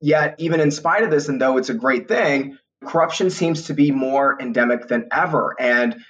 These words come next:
every single day, there's yet another corporate scandal that's of epic <laughs> proportions and, and that surprises everyone.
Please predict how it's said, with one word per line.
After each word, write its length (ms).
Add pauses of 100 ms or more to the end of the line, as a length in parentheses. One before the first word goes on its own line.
(140)
every 260
single 240
day, 260
there's 440 (220)
yet 220
another 500
corporate 380 (420)
scandal 880 (260)
that's 540
of 480 (220)
epic 340
<laughs> 0
proportions 840
and, 500
and 160
that 120
surprises 560
everyone. 640